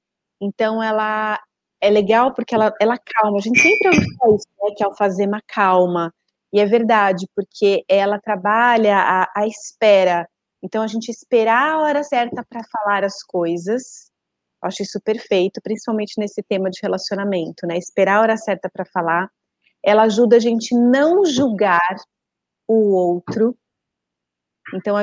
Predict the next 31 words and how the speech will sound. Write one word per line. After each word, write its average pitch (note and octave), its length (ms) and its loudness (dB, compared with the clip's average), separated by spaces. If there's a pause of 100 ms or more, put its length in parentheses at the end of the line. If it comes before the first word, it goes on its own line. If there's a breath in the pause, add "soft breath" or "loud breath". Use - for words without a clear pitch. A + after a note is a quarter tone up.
(160)
ela G3 260 -2
ajuda G#3 360 0
a - 20 -12
tirar A#3 640 2
a G#3+ 100 -2
gente G#3+ 320 -4
desse G#3 240 -2 (100)
julgamento. F#3 720 -2 (720)
E G3 100 4
ela G#3 160 6
favorece, G#3 760 2
ela G3+ 140 -2
nos G3 180 -6
ajuda G3 720 0
a F#3 140 -4
gente G#3 260 -6
a A#3 40 -2
lidar G#3+ 400 -2
com A#3 180 -8
várias C#4+ 460 -2
questões G#3+ 760 -2
e G3+ 60 -2
com A3 180 -4
várias B3 320 0
coisas A3+ 320 0
ao G#3 160 -2
mesmo A3+ 340 2 (140)
tempo, F3+ 480 0 (260 loud breath)
sem B3+ 380 4
gerar A3+ 400 4
estresse. E3+ 760 -2